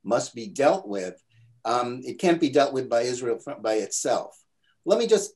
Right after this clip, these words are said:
if I may, go back to covid for just a minute and say that I think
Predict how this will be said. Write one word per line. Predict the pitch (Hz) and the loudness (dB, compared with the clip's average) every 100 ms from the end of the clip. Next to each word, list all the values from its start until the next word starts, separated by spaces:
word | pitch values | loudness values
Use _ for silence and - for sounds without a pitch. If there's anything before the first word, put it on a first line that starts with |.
| _ | _
if | 139 | 0
I | 131 123 | 0 0
may, | 135 143 127 98 85 - - | 2 2 2 -2 -6 -16 -8
go | 123 | 0
back | 139 131 - | 2 2 -2
to | - | -6
covid | 120 104 101 - | -2 -2 -4 -10
for | 90 | -12
just | 95 - | -12 -14
a | 85 | -16
minute | 76 71 - _ _ _ _ _ _ _ _ 127 | -14 -16 -20 _ _ _ _ _ _ _ _ -8
and | 127 | -6
say | 127 175 151 147 143 | -2 4 6 6 4
that | 131 139 135 131 131 - _ _ _ _ _ _ _ _ _ _ _ _ _ _ | 2 0 2 -2 -6 -14 _ _ _ _ _ _ _ _ _ _ _ _ _ _
I | 143 180 202 | -2 0 0
think | - 156 113 | 0 -2 -2